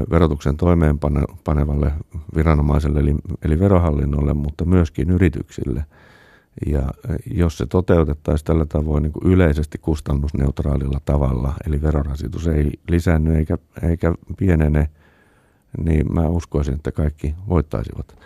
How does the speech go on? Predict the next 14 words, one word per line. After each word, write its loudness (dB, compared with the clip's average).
Mutta 0
että -4
tää 6
on 4
juuri 2
sellainen 2
yksi 2
esimerkki 2
niistä 0
alueista, 2
jota -4
vat 2
on 0
ansiokkaasti 0